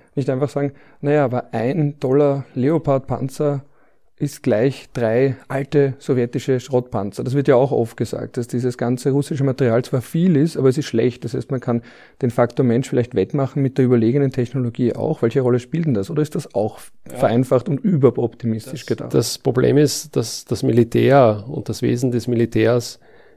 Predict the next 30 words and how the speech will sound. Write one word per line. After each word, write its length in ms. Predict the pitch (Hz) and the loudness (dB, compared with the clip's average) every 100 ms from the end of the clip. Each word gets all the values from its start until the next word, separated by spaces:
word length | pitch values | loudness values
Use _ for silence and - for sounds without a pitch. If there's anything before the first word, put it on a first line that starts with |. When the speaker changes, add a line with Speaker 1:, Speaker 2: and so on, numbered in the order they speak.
| _ | _
Speaker 2:
ist 260 | 139 - - | -8 -6 -4
natürlich, 400 | 117 123 117 113 | 0 2 2 2
äh, 760 | 120 117 117 117 - - 208 | 2 2 2 0 -4 -8 -8
im 80 | 143 | -4
Prinzip 340 | 123 - 135 | -4 -2 0
ein 80 | 120 | 0
sehr 180 | 113 120 | 0 -2
komplexes 800 | - 120 120 110 - 127 117 139 | -2 -2 -2 -2 0 0 0 -2
Aneinanderreihen 800 | 120 113 104 113 117 110 113 117 | 0 2 0 2 2 2 0 -2
von 220 | - 117 | -4 -4
Einzelmaßnahmen, 1120 | 117 113 - 117 110 107 120 113 117 117 117 | -2 -4 -2 0 0 0 -2 0 0 0 -2
von 280 | - 117 104 | -4 -6 -2
Techniken, 580 | 113 110 127 120 120 117 | -4 -4 -4 -2 -2 -2
von 160 | 113 | -4
Taktiken, 720 | 110 113 - 123 117 120 117 - - - - _ | -2 -2 -2 -4 -2 -2 -4 -8 -20 -20 -20 _
äh, 460 | 233 - 117 117 - - - _ _ _ _ | -8 -4 -2 0 -2 -6 -12 _ _ _ _
die 180 | 131 120 - _ | -6 -6 -8 _
in 140 | 151 | 0
der 140 | 135 123 | 0 0
Zusammenschau 800 | 127 - 120 135 143 127 123 127 | -2 -2 2 4 4 4 4 4
dann 260 | 123 120 | 0 0
im 100 | 127 | 0
Ergebnis 560 | 120 - 117 135 131 - | -2 0 0 2 0 0
ein 140 | 120 | -4
Produkt, 480 | 117 117 139 - - | -4 -2 -2 -2 -2
und 100 | 123 | -2
das 100 | 113 | -2
ist 140 | 120 | -4
zum 140 | - 110 | -4 -2
Beispiel 560 | 110 - 127 117 113 | -2 -2 -2 0 -2